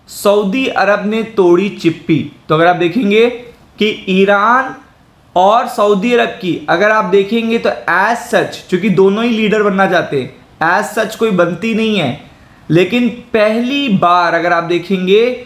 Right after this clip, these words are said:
इसराइल के matter पर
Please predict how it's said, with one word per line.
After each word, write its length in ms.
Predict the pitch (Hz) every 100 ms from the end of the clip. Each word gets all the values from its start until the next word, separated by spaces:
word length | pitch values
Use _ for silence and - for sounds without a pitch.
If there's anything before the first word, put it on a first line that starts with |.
| - _ _ 175
इसराइल 720 | 175 170 190 196 240 254 247 -
के 160 | 233 233
matter 520 | 202 185 180 208 202 -
पर 300 | 214 190